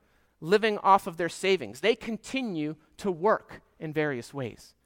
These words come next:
For the last five years, I have volunteered as a coach for the Woodland Hills Youth Soccer Association. I have never received any compensation for it,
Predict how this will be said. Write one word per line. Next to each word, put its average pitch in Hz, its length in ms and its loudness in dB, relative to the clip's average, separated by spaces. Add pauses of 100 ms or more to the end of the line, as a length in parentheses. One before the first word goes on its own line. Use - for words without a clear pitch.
(480)
For 220 140 -2
the 233 80 8
last 254 260 6
five 240 360 6
years, 247 240 -2
I 214 80 6
have 220 160 0
volunteered 220 680 2
as 190 180 -2
a 196 100 0
coach - 360 -4
for 202 100 -12
the 185 80 -2
Woodland 214 300 -4
Hills 202 240 -6
Youth 185 160 -14
Soccer 269 400 -2
Association. 143 680 -10 (360)
I 233 200 6
have 262 200 4
never 220 220 0
received 185 400 -10
any 196 140 -6
compensation 190 880 -8 (160)
for 110 260 -10
it, - 100 -10